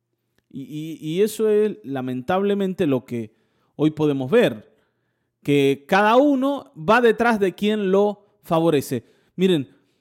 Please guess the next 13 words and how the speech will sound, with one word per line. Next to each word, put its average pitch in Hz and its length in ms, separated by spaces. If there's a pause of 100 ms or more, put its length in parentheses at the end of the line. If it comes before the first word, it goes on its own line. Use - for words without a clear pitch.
(380)
me 139 140
acuerdo 208 360
cuando 156 300
llegamos 156 480
a 180 60
Lules, 151 580 (100)
cuando 110 220
llegamos 147 340
a 135 100
Tucumán, 123 540
¿no? 160 220
Veníamos 127 500
de 135 380